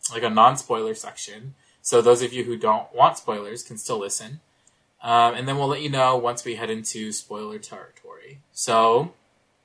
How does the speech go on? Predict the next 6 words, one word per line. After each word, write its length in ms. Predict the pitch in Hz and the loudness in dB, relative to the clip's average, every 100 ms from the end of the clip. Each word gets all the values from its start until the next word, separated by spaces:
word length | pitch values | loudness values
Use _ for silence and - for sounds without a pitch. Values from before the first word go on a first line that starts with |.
| _ - | _ -12
without 340 | 120 117 117 - | -2 2 2 0
further 340 | 123 117 156 | -2 0 2
ado, 360 | 185 107 127 147 _ _ _ _ _ | 0 -2 -8 -14 _ _ _ _ _
let's 140 | 123 - | -8 -6
get 240 | 147 123 | -6 -4
started 500 | - 123 117 117 113 | -4 -2 2 2 2